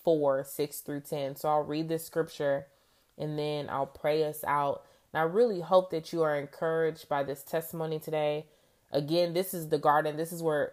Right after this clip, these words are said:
this is a place where things grow. So you got to see and hear about growing pains that I'm actively working through.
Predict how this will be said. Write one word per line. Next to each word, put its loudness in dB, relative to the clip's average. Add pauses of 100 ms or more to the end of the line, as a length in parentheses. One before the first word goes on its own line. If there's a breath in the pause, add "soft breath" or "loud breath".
this -2
is -4
a -2
place 2
where -2
things -4
grow. 2
So -8
you -4
got 2
to -8
see -2 (460 soft breath)
and -2
hear 2
about 4 (180)
growing 6
pains -6
that -4
I'm -2 (120)
actively -2
working 0
through. -6